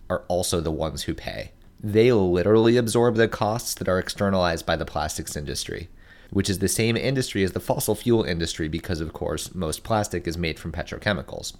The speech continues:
We as humans also absorb the plastics into our bodies too. Crucially, these companies have known for decades that they're causing climate change and environmental destruction,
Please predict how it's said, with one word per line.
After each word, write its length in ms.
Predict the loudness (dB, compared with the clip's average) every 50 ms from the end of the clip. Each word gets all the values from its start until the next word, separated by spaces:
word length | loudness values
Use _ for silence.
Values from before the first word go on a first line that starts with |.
| -20 -20 -20 -20 -10 -2
We 220 | 2 4 6 6
as 220 | 6 4 2 0 0
humans 320 | 0 2 2 0 0 -2 0 2
also 300 | 2 2 2 2 0 0
absorb 340 | 0 0 0 -2 -2 -2
the 60 | -4 -6
plastics 460 | -2 0 0 0 -2 -4 -8 -8 -8
into 200 | -8 -8 -6 -6
our 120 | -4 -4
bodies 360 | -2 -2 -4 -4 -6 -8 -10
too. 240 | -8 -8 -10 -10 -12 -14 -20 -20 -20 -20 -20 -20 -20 -20 -20 -20 -20 -20 -20 -20 -20 -20 -20 -20 -20 _ _ _ _ _ _ _ _ _ _ _ -20 -20 -20 -20 -20
Crucially, 840 | -8 -2 0 0 2 2 2 2 4 4 4 4 2 0 -2 -4 -6 -4
these 200 | -2 0 0 0
companies 500 | -2 -2 -2 -2 0 0 0 0 0 0
have 120 | -2 -2
known 300 | 0 0 2 2 0 0
for 160 | 0 -2 -2
decades 800 | -2 -2 0 -2 -2 -2 -2 -2 0 2 2 0 0 -2 -6 -10
that 260 | -8 -6 -4 -4 -2 -2
they're 120 | -2 -4
causing 420 | -2 2 4 4 4 4 2 0
climate 340 | -2 -2 -2 -2 -2 -2 -4
change 420 | -4 -2 -2 -2 0 -2 -4 -4 -6
and 140 | -6 -4
environmental 560 | -4 -2 -2 0 0 0 0 0 0 -2 -2 -2
destruction, 720 | -4 -6 -6 -4 -4 -4 -4 -6 -8 -8 -8 -8 -10 -12